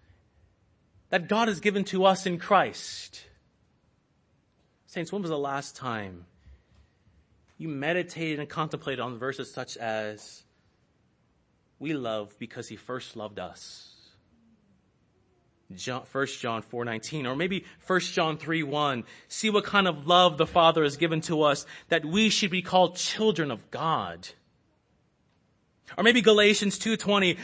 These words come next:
"I have been crucified with Christ. It is no longer I who live, but Christ who lives in me. And the life that I live in the flesh, I live by the faith in the Son of God."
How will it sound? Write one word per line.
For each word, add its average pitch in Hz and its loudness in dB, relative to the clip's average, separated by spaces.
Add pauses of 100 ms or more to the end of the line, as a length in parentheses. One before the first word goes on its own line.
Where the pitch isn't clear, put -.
(120)
"I 202 8
have 202 6
been 202 2
crucified 220 0
with 190 -4
Christ. 185 2 (180)
It 214 2
is 214 2
no 226 6
longer 208 0
I 220 6
who 202 0
live, 190 2
but 185 -4
Christ 214 0
who 220 -2
lives 196 0
in 190 0
me. 185 -4 (320)
And 214 2
the 208 2
life 226 4
that 208 2
I 196 6
live 214 6
in 196 -2
the 185 -2
flesh, 214 0
I 196 4
live 214 4
by 202 0
the 185 -4
faith 226 -4
in 196 -4
the 185 -4
Son 214 -2
of 165 -8
God." 196 2